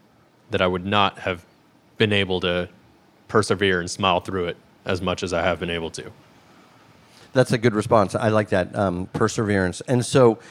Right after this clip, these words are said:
Speaker 2: that was essentially, you feel like you have a relationship with your father and, and your mother, that, that you can speak to them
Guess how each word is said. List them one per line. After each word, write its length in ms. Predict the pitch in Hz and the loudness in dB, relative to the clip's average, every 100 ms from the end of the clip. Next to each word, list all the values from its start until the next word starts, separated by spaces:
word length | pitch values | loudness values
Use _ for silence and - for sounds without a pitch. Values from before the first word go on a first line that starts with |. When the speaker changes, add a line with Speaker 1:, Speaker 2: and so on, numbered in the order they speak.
| - - | -20 -10
Speaker 2:
that 360 | 120 123 120 | 0 2 2
was 460 | 143 117 104 98 - - _ - | 4 4 4 2 -8 -18 _ -4
essentially, 680 | - 147 139 127 117 104 95 - _ _ _ _ _ _ - | 2 2 2 2 2 0 -4 -12 _ _ _ _ _ _ -8
you 220 | 123 135 | 2 4
feel 320 | 120 127 120 110 | 4 2 2 4
like 240 | 107 95 95 | 2 2 0
you 240 | 107 110 | 2 2
have 200 | 104 98 | 2 2
a 40 | 95 | 0
relationship 800 | 92 90 95 - 95 95 87 - _ _ _ _ | 0 2 0 -2 -4 -2 -4 -6 _ _ _ _
with 200 | 110 104 | -6 -4
your 100 | 107 | -2
father 320 | 95 98 98 95 | 0 2 4 2
and, 120 | 104 | 0
and 140 | 107 104 | -2 0
your 80 | 98 | 2
mother, 340 | 92 95 95 | 2 2 2
that, 220 | 98 98 | 0 0
that 140 | 104 101 | -4 -2
you 140 | 101 | -4
can 240 | - 98 | -2 -2
speak 260 | 92 - 113 | -2 -4 -2
to 100 | 117 | 2
them 260 | 107 104 | 2 2